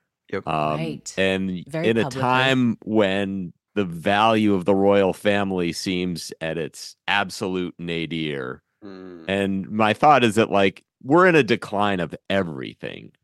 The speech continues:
Speaker 2: right? Like, this is an institution that used to mean something. Here's a guy who his whole life was kinda looked at as a nebbish and not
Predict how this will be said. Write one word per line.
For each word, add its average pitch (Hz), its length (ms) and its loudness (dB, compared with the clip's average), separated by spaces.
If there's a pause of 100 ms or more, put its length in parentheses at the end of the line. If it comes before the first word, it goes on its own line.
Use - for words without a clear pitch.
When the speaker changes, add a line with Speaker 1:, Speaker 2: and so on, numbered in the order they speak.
(160)
Speaker 2:
right? 85 280 -4
Like, 82 260 -6
this 147 200 2
is 123 220 0 (100)
an 104 120 0
institution 101 680 -2
that 82 100 -4
used 98 280 -2
to 87 80 2
mean 85 640 -2
something. 76 640 -6 (260)
Here's 131 300 2
a 127 60 6
guy 104 400 4
who 101 280 2
his 101 180 0
whole 123 320 4
life 110 380 4
was 101 200 -2
kinda 107 280 -2
looked 104 300 0
at 95 180 2
as 90 140 -2
a 95 60 -2
nebbish 92 560 0
and 87 240 -6
not 98 380 0